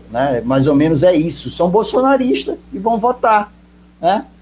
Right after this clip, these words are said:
E várias vezes que a gente, inclusive como central sindical, pediu uma intervenção do governador Flávio Dino, ele disse que não ia fazer intervenção, porque era a bancada dele.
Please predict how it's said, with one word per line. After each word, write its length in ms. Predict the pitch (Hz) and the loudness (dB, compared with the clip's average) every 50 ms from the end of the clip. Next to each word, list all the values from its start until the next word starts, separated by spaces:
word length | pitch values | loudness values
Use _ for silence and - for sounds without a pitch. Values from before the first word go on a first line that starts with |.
| _ - | _ -10
E 80 | 180 | -6
várias 380 | 165 180 220 247 262 247 196 165 | 0 2 2 4 4 2 2 2
vezes 240 | 196 214 214 214 - | 2 2 2 2 0
que 80 | - | -2
a 60 | 202 | -4
gente, 320 | 170 190 202 190 - 208 196 | -4 -4 -8 -10 -12 -12 -14
inclusive 500 | 185 - - 202 190 156 143 196 208 190 | -14 -14 -10 -10 -10 -8 -8 -10 -10 -12
como 220 | - - 202 185 165 | -8 -8 -8 -8 -8
central 400 | - 202 185 - - 180 175 175 | -8 -8 -8 -4 -2 -2 -2 -2
sindical, 440 | 175 175 156 160 - - 165 160 | -4 -10 -16 -10 -4 -2 -2 -2
pediu 300 | 165 - 190 156 160 202 | -2 -4 -10 -10 -10 -8
uma 120 | 208 202 196 | -8 -8 -4
intervenção 480 | 196 196 185 175 185 170 - 185 175 | -2 -2 0 0 -2 -4 -4 -6 -6
do 60 | 165 170 | -6 -6
governador 500 | 175 170 151 170 165 170 165 160 170 160 | -8 -6 -6 -4 -4 -4 -4 -4 -4 -6
Flávio 260 | 170 170 170 170 175 | -4 -6 -6 -6 -8
Dino, 200 | 165 180 190 190 | -12 -12 -12 -12
ele 120 | 202 208 | -12 -14
disse 220 | 185 190 190 - - | -16 -18 -20 -18 -16
que 80 | 233 | -14
não 180 | 208 208 208 202 | -12 -10 -10 -10
ia 140 | 196 202 196 | -10 -12 -12
fazer 240 | - - 185 190 | -14 -12 -12 -12
intervenção, 580 | 190 190 190 185 185 208 202 - - - 165 160 | -12 -10 -10 -10 -10 -10 -14 -14 -12 -12 -12 -12
porque 220 | - 165 151 170 | -14 -16 -12 -10
era 100 | 180 165 | -6 -6
a 40 | 165 | -4
bancada 440 | 156 175 170 160 - 170 170 170 196 | -2 -2 -4 -2 -2 -4 -4 -4 -6
dele. 260 | 185 185 - - - | -10 -10 -12 -12 -12